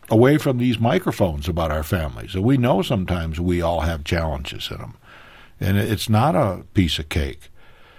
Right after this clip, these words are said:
But that daddy, I'm telling you, if we could reach daddies and they'd stand up to the plate and be the dads they need to be, we'd have a different nation on our hands.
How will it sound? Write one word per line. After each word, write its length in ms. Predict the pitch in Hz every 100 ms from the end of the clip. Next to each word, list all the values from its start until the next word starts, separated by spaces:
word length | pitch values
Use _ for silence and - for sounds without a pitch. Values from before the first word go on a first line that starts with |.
| - -
But 180 | - 80
that 280 | 101 117 127 - -
daddy, 500 | 104 104 98 80 71 - -
I'm 180 | - 101
telling 240 | 104 104
you, 60 | 80
if 80 | 78
we 120 | 147
could 160 | 185 117
reach 280 | 120 110
daddies 420 | - 104 98 87 85
and 80 |
they'd 180 | 90 110
stand 260 | - 110 107
up 80 | 104
to 100 | 98
the 40 |
plate 240 | - 107 101
and 80 |
be 80 | 95
the 100 | 92
dads 340 | 82 95 98 85
they 100 | 90
need 180 | 101 82
to 60 |
be, 180 | 78 98
we'd 180 | 87 113
have 140 | 110
a 60 | 90
different 320 | 95 95 80
nation 340 | 87 90 - 73
on 120 | 71
our 80 | 71
hands. 380 | 80 80 67 -